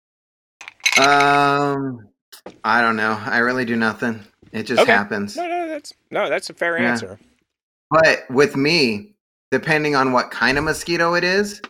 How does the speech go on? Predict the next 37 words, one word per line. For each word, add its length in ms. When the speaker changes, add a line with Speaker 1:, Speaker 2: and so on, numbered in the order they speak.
Speaker 2:
Mm-hmm. 300
Speaker 1:
I, 100
I 40
swell 420
up. 260
Speaker 2:
Mm-hmm. 240
Speaker 1:
Like, 280
they'll 240
be, 420
my 200
arm 400
can 160
get 160
all 240
swollen, 960
and 340
Speaker 2:
I 120
Speaker 1:
yeah, 200
Speaker 2:
once 140
had 120
Speaker 1:
yes. 140
Speaker 2:
one 120
that 120
was 180
that 240
big. 280
No 260
lie, 240
I'm 120
not 160
Speaker 1:
And 80
Speaker 2:
making 60
Speaker 1:
since 200
Speaker 2:
that 80
up. 40
Speaker 1:
I'm 120
bald, 560